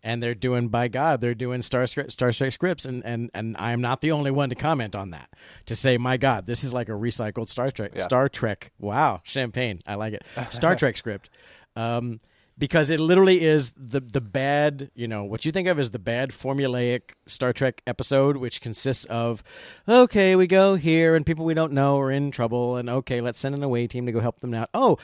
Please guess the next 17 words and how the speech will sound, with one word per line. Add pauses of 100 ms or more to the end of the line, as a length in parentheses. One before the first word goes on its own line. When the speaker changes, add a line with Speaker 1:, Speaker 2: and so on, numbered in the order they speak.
Speaker 1:
there
seems
to
be
some
kind
of
science-y
problem
that
has
science-y
words. (280)
You (220)
take
a
hologram